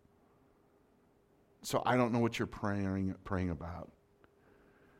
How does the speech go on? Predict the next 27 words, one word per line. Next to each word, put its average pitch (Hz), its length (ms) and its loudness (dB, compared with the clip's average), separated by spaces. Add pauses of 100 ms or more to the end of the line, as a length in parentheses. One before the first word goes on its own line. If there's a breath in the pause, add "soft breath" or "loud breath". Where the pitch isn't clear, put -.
(140 soft breath)
I 117 160 2
don't 117 160 2
know 110 160 6
if 107 160 0
you 110 80 4
feel 107 240 2
like 101 240 4
your 104 120 2
prayers 107 420 2
are 101 40 -2
just 95 220 -6
going 107 200 4
to 101 40 2
the 90 80 -2
ceiling 98 380 2
and 85 100 -2
falling 92 340 -2
down. 87 280 -2
I 95 80 0
want 101 240 0
to - 80 -12
tell 107 120 4
you 92 140 0
that 82 160 -6
they 90 140 -2
are 85 120 -2
eternal. 82 380 -6